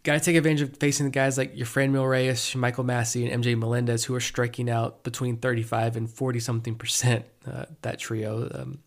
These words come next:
it's not a scary lineup, but it is a lefty-heavy lineup and does have guys who can be weapons if things click all at once. So gotta take this series because the Atlanta Braves are next. The Atlanta Braves right now sitting atop the A L East, the N L East, sorry.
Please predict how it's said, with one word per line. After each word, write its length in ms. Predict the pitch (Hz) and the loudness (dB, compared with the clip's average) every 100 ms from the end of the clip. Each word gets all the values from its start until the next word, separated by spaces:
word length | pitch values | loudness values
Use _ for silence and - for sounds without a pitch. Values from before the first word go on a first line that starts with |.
| _ _ | _ _
it's 340 | - - - 135 | -20 -14 -10 -2
not 160 | 139 | 0
a 40 | 160 | 0
scary 300 | - 156 170 | 2 4 4
lineup, 360 | 170 180 - | 4 2 -2
but 100 | 135 | -2
it 80 | 135 | 0
is 160 | 151 147 | 2 2
a 100 | 135 | 2
lefty-heavy 520 | 135 131 127 127 143 | 0 -2 -4 0 0
lineup 420 | 131 131 156 - | 0 0 -2 -4
and 140 | 127 | -6
does 180 | 123 123 | -4 -4
have 160 | 139 127 | -4 -4
guys 240 | 127 131 | -4 -2
who 80 | 143 | -4
can 240 | 143 139 | -2 -2
be 80 | 147 | 0
weapons 400 | 143 160 151 113 | 0 0 -2 -2
if 80 | 110 | -4
things 240 | 123 120 | -4 -6
click 240 | 117 127 120 | -6 -8 -4
all 140 | 117 | -2
at 100 | 120 | -2
once. 300 | 135 139 - | -4 -4 -6
So 260 | - 107 113 - | -4 -6 -6 -6
gotta 260 | 131 139 156 | 0 2 2
take 280 | 160 151 151 | 2 0 0
this 120 | 139 | 0
series 440 | - 165 156 123 | 2 4 4 2
because 640 | 123 117 - 208 160 135 - 147 | -2 -8 -2 2 2 0 -8 -6
the 160 | 160 | -4
Atlanta 320 | - 147 156 | -2 0 0
Braves 440 | 131 131 135 131 120 | 0 0 2 2 0
are 420 | 123 117 110 113 - - | -2 -2 -2 -4 -14 -14
next. 840 | 117 113 117 117 - - - - - | -8 -4 -2 -2 -4 -10 -10 -14 -4
The 120 | 127 - - - | -4 -4 -16 -12
Atlanta 300 | - 143 147 | -4 0 0
Braves 500 | 139 131 135 131 - | 0 0 0 0 -2
right 220 | 123 160 | -2 0
now 300 | 143 127 123 117 | 0 2 0 -2
sitting 300 | - - 175 | -6 0 2
atop 220 | 156 147 | 4 2
the 160 | - 123 | 0 2
A 80 | 123 | 2
L 180 | 117 - | 2 0
East, 360 | 127 120 117 - | -4 -4 -4 -8
the 140 | - | 0
N 100 | 147 | 2
L 140 | 127 | 2
East, 260 | 98 107 - | 0 -8 -12
sorry. 240 | - 110 | -12 -10